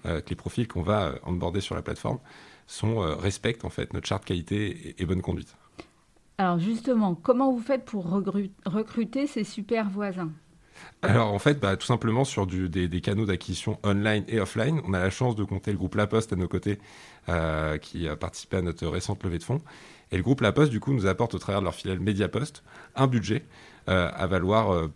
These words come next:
Speaker 1: justement pour aller acquérir, euh, les super voisins, euh, sur, sur l'ensemble du territoire, au travers, bah, de, de canaux d'acquisition, euh, digitaux, donc, euh, Facebook, euh, euh, Google Ads, euh, et cetera,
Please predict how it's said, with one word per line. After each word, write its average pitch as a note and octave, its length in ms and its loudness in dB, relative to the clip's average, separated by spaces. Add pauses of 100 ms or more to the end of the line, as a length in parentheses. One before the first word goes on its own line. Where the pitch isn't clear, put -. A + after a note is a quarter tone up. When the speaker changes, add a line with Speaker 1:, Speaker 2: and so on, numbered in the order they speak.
Speaker 1:
justement G2 300 -2
pour F2+ 140 -2
aller E2 180 0
acquérir, A2 680 -2
euh, E2+ 240 -4
les F2+ 100 -2
super F#2 320 -2
voisins, F#2 400 0
euh, A#1+ 180 -2
sur, E2+ 380 -6
sur - 160 -8
l'ensemble F#2 360 -2
du F2+ 80 -4
territoire, F2 460 -2 (400)
au A#2 80 2
travers, A2+ 640 2
bah, D#2+ 100 -2
de, D#2+ 240 -2
de D#2+ 140 -4
canaux F2+ 240 0
d'acquisition, F2+ 540 -4
euh, D#2+ 40 -2
digitaux, D#2+ 460 -6
donc, F2 200 -6
euh, - 80 -6
Facebook, E2 680 -4
euh, D2 160 0 (400)
euh, E2 100 0
Google E2+ 380 0
Ads, F2 340 0
euh, D#2 180 -2
et - 80 -4
cetera, G2 440 -2